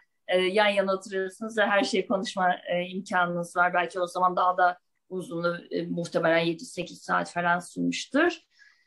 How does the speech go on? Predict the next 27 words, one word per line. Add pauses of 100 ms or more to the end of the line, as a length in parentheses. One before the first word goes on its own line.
(180)
E,
şöyle
düşünüyor,
yani,
Talat
Alman
Hoca,
tabii
ki
kendisi
de
bir
akademisyen
olduğundan
dolayı,
hani,
o
zaman
da
varmış,
hani,
şimdi
şey
oluyor
ya,
böyle
Türkiye'den,